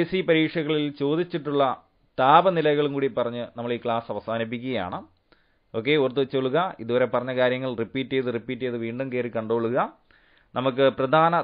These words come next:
താപനിലകൾ, പി എസ് സി പരീക്ഷയിൽ സോൾവ് ചെയ്തിട്ടുള്ള മുഴുവൻ താപനിലകളും നമ്മളെടുത്ത് പഠിക്കുകയാണ്.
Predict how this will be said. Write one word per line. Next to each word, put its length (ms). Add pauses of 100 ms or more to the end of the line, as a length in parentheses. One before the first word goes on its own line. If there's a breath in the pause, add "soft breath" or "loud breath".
(120)
താപനിലകൾ, 540 (100)
പി 140
എസ് 100
സി 140
പരീക്ഷയിൽ 500 (340)
സോൾവ് 380
ചെയ്തിട്ടുള്ള 440 (720)
മുഴുവൻ 260 (120)
താപനിലകളും 580
നമ്മളെടുത്ത് 380
പഠിക്കുകയാണ്. 580